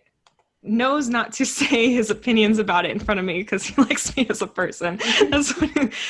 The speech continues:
Speaker 1: so, um, but he, he thinks, his view is that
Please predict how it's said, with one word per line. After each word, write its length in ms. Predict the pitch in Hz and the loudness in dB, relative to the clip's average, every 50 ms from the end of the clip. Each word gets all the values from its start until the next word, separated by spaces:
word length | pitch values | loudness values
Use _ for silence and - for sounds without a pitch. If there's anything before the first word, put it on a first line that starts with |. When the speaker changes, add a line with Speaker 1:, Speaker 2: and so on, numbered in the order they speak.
| - - | -10 -6
Speaker 1:
so, 420 | - - 262 240 226 220 220 220 - - - - 330 - | 0 2 4 4 4 4 2 -2 -4 -8 -8 -10 -8 -4
um, 580 | - - 233 208 208 202 202 202 202 196 - 208 | -2 0 2 2 2 0 -2 -2 -4 -6 -6 -4
but 420 | 208 226 214 196 190 190 185 - - - _ _ _ - | -2 0 0 0 0 -2 -2 -4 -6 -12 _ _ _ -20
he, 640 | 214 - - - 233 226 220 214 214 208 196 190 - - - _ _ _ _ _ _ _ _ _ _ _ - | -20 -14 -10 -6 -4 -4 -2 -2 -2 -2 -2 -4 -6 -10 -16 _ _ _ _ _ _ _ _ _ _ _ -20
he 240 | 220 - - 254 214 | -12 -8 -6 -6 -6
thinks, 680 | - _ _ 269 269 285 302 285 - - - - - - | -8 _ _ -6 -6 -6 -6 -10 -12 -14 -16 -16 -14 -6
his 260 | 208 254 269 240 247 | -4 -4 -4 -4 -6
view 320 | 220 226 226 233 240 240 220 | -8 -8 -8 -8 -6 -4 -6
is 160 | 196 190 - | -6 -6 -8
that 400 | - 92 92 - - - - | -6 -6 -4 -4 -4 -6 -8